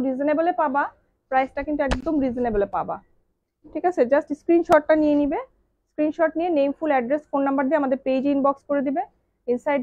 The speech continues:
ঢাকা এইটটি টাকা, আউটসাইড ঢাকা ওয়ান ফিফটি টাকা হলো ডেলিভারি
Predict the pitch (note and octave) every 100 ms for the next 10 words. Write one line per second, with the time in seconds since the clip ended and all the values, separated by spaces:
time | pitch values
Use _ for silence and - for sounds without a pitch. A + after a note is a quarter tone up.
0 | C#4 C#4 C#4 C#4 C#4+ C#4 C#4 E4 B3+ B3+
1 | C4 A#3+ C#4 D#4+ B3+ A#3 A#3+ A3+ A3+ A3
2 | A3 A#3 B3 F4 - _ _ _ _ _
3 | - G#3+ G#3+ G3+